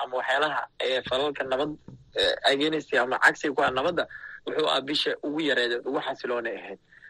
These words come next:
Waxaa marka waxyaalaha ka baranay ka mid ahaa sportiska inuu kor u qaado nabadda iyo isdhexgalka. Waxaan kaloo ka baranay in bulshadu ay tahay bulsho nabadeed,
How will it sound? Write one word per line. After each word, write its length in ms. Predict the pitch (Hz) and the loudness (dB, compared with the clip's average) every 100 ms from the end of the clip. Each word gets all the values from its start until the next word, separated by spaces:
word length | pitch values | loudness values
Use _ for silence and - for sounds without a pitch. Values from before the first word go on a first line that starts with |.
| - | -4
Waxaa 140 | 120 147 | 0 0
marka 180 | 175 151 | 0 2
waxyaalaha 320 | 151 170 156 | 2 2 0
ka 80 | 156 | -2
baranay 280 | 156 151 147 | -2 -2 -2
ka 80 | |
mid 160 | 175 165 | -2 -2
ahaa 220 | 160 185 - _ _ _ - | -2 -2 -4 _ _ _ -8
sportiska 580 | 127 139 170 - - 151 | -4 0 0 0 -2 0
inuu 240 | 131 147 135 | 0 -2 0
kor 180 | 165 165 | 0 0
u 100 | 156 | 2
qaado 360 | 160 165 170 143 | 0 2 -2 -4
nabadda 480 | 127 147 165 - - - | -2 0 0 -2 -2 -8
iyo 220 | 135 131 | -4 -2
isdhexgalka. 640 | 180 147 - 143 175 175 - | -4 -4 -4 -2 -2 0 0
Waxaan 300 | 131 - 165 | -2 0 0
kaloo 200 | 156 151 | 2 0
ka 120 | 139 156 | 2 0
baranay 380 | 156 156 170 175 _ _ _ - | 2 2 0 -2 _ _ _ -2
in 340 | 160 170 170 - | 0 0 -4 -10
bulshadu 600 | 131 139 135 - 165 156 - | -6 -4 0 0 2 0 0
ay 240 | 135 139 135 | 2 2 0
tahay 300 | 139 139 131 | 0 0 0
bulsho 320 | - 131 170 | -2 -2 0
nabadeed, 540 | 160 139 139 147 170 | 2 2 2 2 2